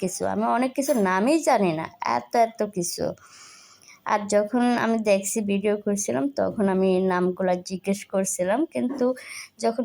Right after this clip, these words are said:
ভয়েস ওভার দিব, তখন নামগুলো ভুলেই গেছি। এত সুন্দর ছিল প্রতিটা জিনিস,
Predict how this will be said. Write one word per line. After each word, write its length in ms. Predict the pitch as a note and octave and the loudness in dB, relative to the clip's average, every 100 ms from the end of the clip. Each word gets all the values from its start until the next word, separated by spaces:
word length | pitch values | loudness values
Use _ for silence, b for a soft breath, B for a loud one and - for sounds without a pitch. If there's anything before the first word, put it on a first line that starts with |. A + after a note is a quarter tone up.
| A3 | 0
ভয়েস 260 | F#3+ F#3 G3 A3+ | 2 2 2 2
ওভার 180 | A3+ A3+ B3+ | 2 0 -2
দিব, 140 | G#3+ G#3 F4 _ - | 0 -2 -2 _ -2
তখন 240 | G3+ G#3 G#3 G3+ | 0 0 0 0
নামগুলো 380 | F#3 F#3+ G#3 G#3 F#3 | 0 2 2 0 -2
ভুলেই 320 | F3 F3 F3+ F3 | -2 0 0 -2
গেছি। 340 | D#3+ - - - _ _ _ _ _ _ B B B B B B B - A#3+ | -4 -4 -6 -12 _ _ _ _ _ _ B B B B B B B -4 -4
এত 140 | B3 D#4 - | 0 -2 2
সুন্দর 320 | C#4+ C4 C4+ C#4+ D#4 | 4 4 4 2 2
ছিল 180 | D#4 A3 A#3+ - | 4 4 2 -2
প্রতিটা 520 | A3 - A#3+ A#3+ A#3 A3+ G3+ | -4 -2 -4 2 4 2 0
জিনিস, 340 | F#3 F3+ G3 | 0 2 2